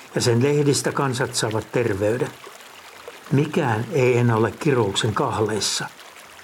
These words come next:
Kaupungissa on Jumalan ja Karitsan valtaistuin, ja kaikki palvelevat Jumalaa.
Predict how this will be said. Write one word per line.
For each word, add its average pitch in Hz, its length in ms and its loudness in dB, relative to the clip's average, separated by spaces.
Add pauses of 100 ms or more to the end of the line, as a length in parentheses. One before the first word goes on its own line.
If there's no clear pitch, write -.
(380)
Kaupungissa 127 640 0
on 127 120 0
Jumalan 131 520 2
ja 127 120 2
Karitsan 123 520 -2
valtaistuin, 113 840 0 (540)
ja 135 80 -2
kaikki 131 340 -2
palvelevat 107 680 0
Jumalaa. 107 500 0